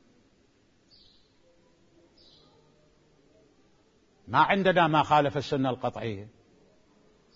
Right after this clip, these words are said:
فهو زخرف على الجدار. يلا شو الج-، هذا بعد قضية علمية هذه. الجواب:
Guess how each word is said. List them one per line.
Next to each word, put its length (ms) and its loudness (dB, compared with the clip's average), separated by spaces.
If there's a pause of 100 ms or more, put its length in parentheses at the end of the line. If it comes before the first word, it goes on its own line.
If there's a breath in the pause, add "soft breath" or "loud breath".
(720)
فهو 320 0
زخرف 500 -4
على 140 -2
الجدار. 440 -10 (2000)
يلا 180 0
شو 100 -4
الج-، 120 -4
هذا 220 4
بعد 160 0
قضية 300 6
علمية 440 0
هذه. 340 -12 (520)
الجواب: 540 -2